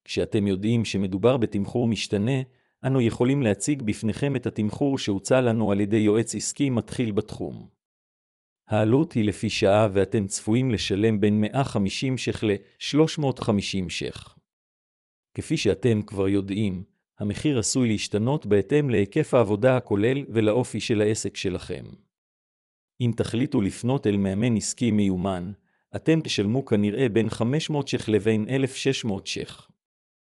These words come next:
החשיבות בבחירה נכונה של מאמן עסקי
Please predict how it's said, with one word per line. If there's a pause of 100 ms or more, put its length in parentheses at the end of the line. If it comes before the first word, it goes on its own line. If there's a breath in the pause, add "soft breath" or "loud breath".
(300)
החשיבות
בבחירה
נכונה
של
מאמן
עסקי